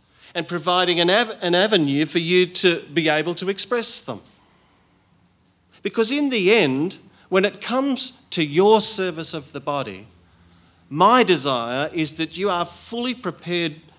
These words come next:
for that moment when you meet Jesus face to face. I want you to be able to say, "I was faithful with what he gave me."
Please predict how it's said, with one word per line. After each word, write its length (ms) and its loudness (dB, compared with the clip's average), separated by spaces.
for 160 -8
that 240 -2
moment 400 -4
when 160 -6
you 160 -8
meet 260 -6
Jesus 420 -14
face 260 -12
to 100 -18
face. 480 -14
I 120 2
want 420 2
you 120 2
to 180 -4
be 160 0
able 340 0
to 140 -10
say, 500 2
"I 140 0
was 200 -2
faithful 840 -8
with 220 4
what 200 4
he 120 4
gave 400 -2
me." 220 -12